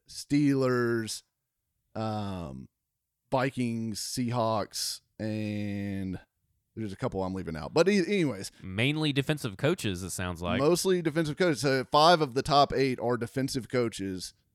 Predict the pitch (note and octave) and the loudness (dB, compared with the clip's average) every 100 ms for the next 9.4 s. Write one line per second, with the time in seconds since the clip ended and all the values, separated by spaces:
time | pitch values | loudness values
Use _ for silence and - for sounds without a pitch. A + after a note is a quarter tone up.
0 | _ - A#2 A#2 A2+ - _ _ _ _ | _ -4 -2 -2 -4 -10 _ _ _ _
1 | _ - A#2+ E2 B2 G#2+ G#2+ A#2 A#2 F#2+ | _ -6 -4 -2 -2 -2 -2 -2 -4 -8
2 | _ - A#2 B2+ B2 A#2 C3+ D#3 C#3+ C3+ | _ -2 2 2 0 -2 -2 -2 -2 2
3 | D3 D#3 D3 C#3+ D#3 C#3+ - C#3+ C#3+ D3 | 6 8 6 4 -2 -6 0 0 2 2
4 | D3 D3+ C#3 C#3+ C3+ A#2+ A2+ C3 A#2+ C3+ | 0 0 0 0 0 -2 -4 -6 -4 0
5 | C3+ C3+ B2+ B2 B2 B2+ - C3 B2+ B2 | 2 2 2 2 2 -2 -2 -2 -2 -2
6 | A2 G#2 B2 B2+ B2 - _ _ _ A#2 | -4 -4 -4 -2 -4 -8 _ _ _ -4
7 | A#2 G#2+ G2+ F#2 C#2+ - B2 A#2+ A#2+ A2+ | -2 -2 -4 -8 -10 -6 -4 -4 -4 -6
8 | - _ _ _ _ _ - C3+ - E3+ | -8 _ _ _ _ _ -6 -4 0 0
9 | F#3 G3 G#3+ G#3 | 0 2 4 4